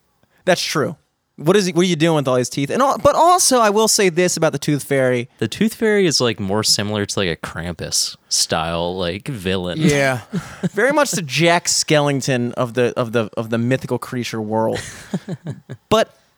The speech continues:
Speaker 1: I will say this about the Tooth Fairy. In, in the Tooth Fairy's defense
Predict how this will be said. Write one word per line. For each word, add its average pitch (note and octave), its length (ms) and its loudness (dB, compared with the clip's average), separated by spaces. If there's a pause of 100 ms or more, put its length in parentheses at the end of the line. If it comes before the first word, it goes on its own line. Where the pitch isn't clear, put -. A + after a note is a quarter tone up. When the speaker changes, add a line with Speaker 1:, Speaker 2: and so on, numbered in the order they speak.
(260)
Speaker 1:
I G#3+ 100 4
will C#4 260 4
say B3 280 2
this F3 360 2
about D#3 180 2
the C3 60 -4
Tooth C#3 260 0
Fairy. A#2+ 500 2
In, F3+ 340 2
in G3 240 4
the F#3+ 100 2
Tooth - 340 0
Fairy's D3 420 0
defense - 680 -8